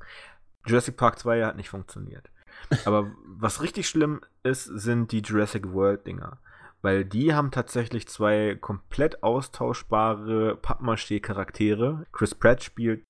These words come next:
Speaker 1: ja, den, ich weiß nicht, äh, wa-, was er überhaupt darstellen will. Er ist auf jeden Fall so der, der Dresseur, der, der, der Tierwärter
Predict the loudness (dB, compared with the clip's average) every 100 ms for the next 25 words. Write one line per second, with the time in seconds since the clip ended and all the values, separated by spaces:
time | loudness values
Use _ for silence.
0 | _ 0 0 -2 -4 -8 _ _ -16 -14
1 | -10 -6 -6 -8 -10 -10 -10 -12 -16 -16
2 | -4 -2 2 4 4 6 4 2 2 0
3 | 0 -2 -2 -2 -2 -2 -2 -2 -2 -2
4 | 2 2 2 2 2 0 -4 -6 -6 -4
5 | 0 2 4 2 2 2 0 -2 -4 -4
6 | -4 -6 -10 -12 -12 0 2 4 2 2
7 | 0 -4 -4 -10